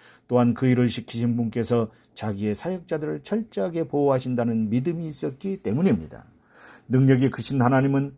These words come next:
그저 저 멀리 앉아 계시다가 큰 일만 가끔씩 둘러보시는 분이 아니라 세상의 모든 일을 주관하고 다스리시는 분이십니다. 이십팔 절부터 삼십일 절 말씀에 "몸은 죽여도 영혼은 능히 죽이지 못하는 자들을 두려워하지 말고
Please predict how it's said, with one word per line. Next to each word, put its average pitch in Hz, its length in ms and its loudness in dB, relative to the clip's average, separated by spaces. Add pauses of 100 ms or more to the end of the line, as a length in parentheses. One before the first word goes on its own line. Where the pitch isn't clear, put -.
그저 135 240 0
저 127 200 2
멀리 143 260 2
앉아 131 240 2
계시다가 135 640 0
큰 139 180 -6
일만 139 280 0
가끔씩 131 500 -6
둘러보시는 135 640 -2
분이 127 160 -2
아니라 127 440 2 (340)
세상의 120 500 -2
모든 170 420 -2
일을 165 180 -2
주관하고 131 600 -4
다스리시는 175 680 -6
분이십니다. 101 600 -6 (1120)
이십팔 131 500 2
절부터 131 340 2
삼십일 127 580 -2
절 131 180 2
말씀에 127 560 0 (360)
"몸은 135 340 4
죽여도 139 420 4
영혼은 143 380 2
능히 147 240 -2
죽이지 139 340 -4
못하는 131 420 -2
자들을 123 480 0
두려워하지 147 480 -4
말고 139 520 2